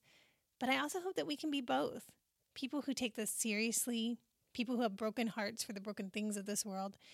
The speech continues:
and people who can still find joy and fun in these days. So if you feel like you're having emotional whiplash, that's okay.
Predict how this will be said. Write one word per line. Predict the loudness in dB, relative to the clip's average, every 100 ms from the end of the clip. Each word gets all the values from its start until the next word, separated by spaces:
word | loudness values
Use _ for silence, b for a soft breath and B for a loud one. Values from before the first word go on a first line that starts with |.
| B B 0
and | 4 6 6 4 2 -4
people | -2 2 2
who | 2
can | 0 0
still | 0 0
find | 0 2 2 0 -2
joy | 2 2 2 0
and | -2 -4
fun | -2 0 2
in | 2
these | 2 -2 -4
days. | -6 -6 -8 -10 -12 _ _ _ _ _ _ _ _
So | 4 4
if | 4 0
you | 0
feel | 4 4
like | 4
you're | 4
having | 4 4 4
emotional | 2 2 2 0 0
whiplash, | 0 0 0 2 -2 -6 -8 b b b -10
that's | -2
okay. | -2 2 2 2